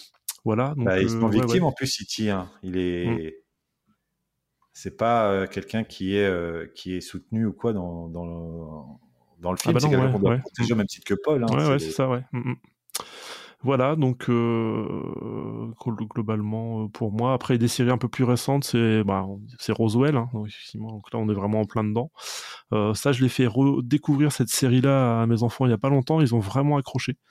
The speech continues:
Speaker 1: La série Roswell, là. C'était vraiment
Speaker 2: Ah
Speaker 1: pas
Speaker 2: oui.
Speaker 1: mal. Ah, c'était, c'était
Speaker 2: Ah
Speaker 1: chouette.
Speaker 2: oui.
Speaker 1: Avec Catherine Helg, notamment, qui joue dedans.
Speaker 2: Je me rappelle
Speaker 1: Et
Speaker 2: absolument
Speaker 1: c'est,
Speaker 2: pas,
Speaker 1: c'est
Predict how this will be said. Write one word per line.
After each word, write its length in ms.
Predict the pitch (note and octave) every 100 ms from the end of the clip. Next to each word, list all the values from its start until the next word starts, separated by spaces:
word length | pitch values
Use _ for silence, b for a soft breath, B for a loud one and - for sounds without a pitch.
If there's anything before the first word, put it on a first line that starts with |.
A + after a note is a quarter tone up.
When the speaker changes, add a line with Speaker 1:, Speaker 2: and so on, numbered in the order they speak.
| B B B B _
Speaker 1:
La 100 | A2
série 300 | A2 A#2+ A2
Roswell, 580 | G#2+ A#2+ A#2 G#2+ A#2+ A2
là. 140 | G#2 A#2 _ _ _ _ _ _
C'était 220 | - - G#2+
vraiment 280 | G#2 A2+ B2+
Speaker 2:
Ah 60 |
Speaker 1:
pas 80 | G2+
Speaker 2:
oui. 280 | B2 A#2+ B2+ -
Speaker 1:
mal. 120 | A2+ - _ _ _ -
Ah, 80 | G#2+
c'était, 240 | - A2
c'était 180 | - -
Speaker 2:
Ah 80 | -
Speaker 1:
chouette. 100 | C3
Speaker 2:
oui. 180 | A2 F#2 D#2+ B B B B
Speaker 1:
Avec 220 | - A#2+ -
Catherine 360 | B2+ - B2+ -
Helg, 380 | C3 C#3 A#2 A2+
notamment, 420 | B2 A#2 A2 A2 C3 B B B B _ _ _ -
qui 140 | A#2
joue 140 | G#2+
dedans. 320 | G#2+ A2 G#2 - _ b b b b b - - -
Speaker 2:
Je 120 | E2+
me 60 |
rappelle 180 | - E2
Speaker 1:
Et 140 | F2+ A2
Speaker 2:
absolument 260 | G2+ A#2
Speaker 1:
c'est, 140 | A2 -
Speaker 2:
pas, 60 |
Speaker 1:
c'est 60 | A#2